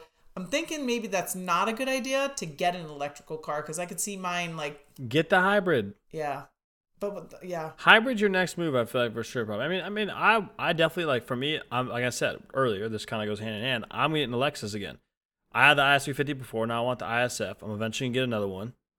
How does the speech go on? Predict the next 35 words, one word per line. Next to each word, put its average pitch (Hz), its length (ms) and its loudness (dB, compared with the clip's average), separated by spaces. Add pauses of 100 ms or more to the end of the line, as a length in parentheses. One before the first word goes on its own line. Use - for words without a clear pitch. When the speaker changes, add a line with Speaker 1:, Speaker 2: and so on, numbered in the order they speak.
(160)
Speaker 2:
So - 120 -4
I'm 117 80 0
gonna 135 120 4
have 151 100 2
a 151 40 -6
gas 113 280 2
car, 120 240 -2
and 117 40 -2
I 101 60 -8
think 113 140 -4
I'm 110 160 -4
gonna 110 240 -8
try 123 140 0
to 117 40 2
have 107 100 -2
a 107 40 -6
Tesla. 107 380 -2
I - 20 -8
know 113 120 -4
that 123 120 0
sounds 120 200 -4
bougie 117 440 -2
as 107 100 -4
hell. 117 200 -2
Like, 101 180 -6
"Well, 165 180 -2
Jacob, 127 300 -6
where 139 80 -2
do - 20 0
you 143 60 -2
get - 20 2
all 147 60 2
this 131 100 -4
money 170 180 0
from?" 92 300 -8